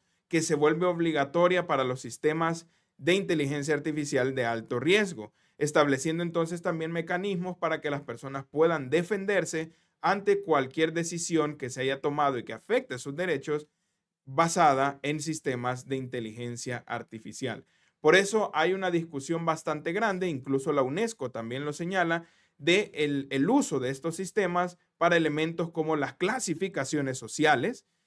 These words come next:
La unesco incluso dice que no debería de usarse. Aquí establece mecanismos en los que debería de evaluarse, pero ya en un estricto sentido de dejarlo como en una última posibilidad, así como también elementos de videovigilancia masiva.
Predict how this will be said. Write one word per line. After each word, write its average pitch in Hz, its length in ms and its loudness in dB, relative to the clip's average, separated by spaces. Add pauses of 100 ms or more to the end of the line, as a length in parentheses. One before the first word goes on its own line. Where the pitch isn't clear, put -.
(120)
La 127 140 2
unesco 165 380 0
incluso 156 380 -2
dice 156 240 -2
que 131 100 -8
no 147 180 2
debería 139 380 0
de 135 80 0
usarse. 143 520 -4 (120)
Aquí 120 280 -6
establece 143 460 0
mecanismos 143 640 -4
en 131 80 -6
los 123 160 -6
que 123 360 -6
debería 123 420 -4
de 143 100 2
evaluarse, 165 760 2 (360)
pero 220 220 6
ya 160 260 4
en 170 80 0
un 170 140 -2
estricto 165 420 -4
sentido 160 440 -2
de 151 80 4
dejarlo 147 360 0
como 135 220 -4
en 127 80 -8
una 143 180 -2
última 143 440 -2
posibilidad, 170 680 -2 (240)
así 180 280 0
como 185 280 0
también 156 380 0
elementos 127 640 -2
de 127 80 -4
videovigilancia 151 1120 -2
masiva. 117 720 -4